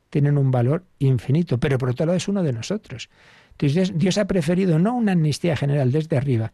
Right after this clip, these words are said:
sino el camino de la redención, lo cual, por otra parte, por otra parte, tiene, claro,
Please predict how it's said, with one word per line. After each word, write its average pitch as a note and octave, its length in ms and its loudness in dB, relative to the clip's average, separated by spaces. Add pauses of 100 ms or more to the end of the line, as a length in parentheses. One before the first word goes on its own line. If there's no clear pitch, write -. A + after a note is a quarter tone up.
(260)
sino D3+ 260 2
el C3+ 80 0
camino E3 340 2
de F3 140 -2
la F#3 180 -4 (180)
redención, D3+ 920 0 (560)
lo D3 100 0
cual, A3+ 220 0
por B2+ 260 -4
otra F#3+ 240 -2
parte, B2+ 520 -6 (420)
por A2+ 160 0
otra D3+ 220 0
parte, D3+ 280 0
tiene, B2 260 -2
claro, A#2+ 300 -4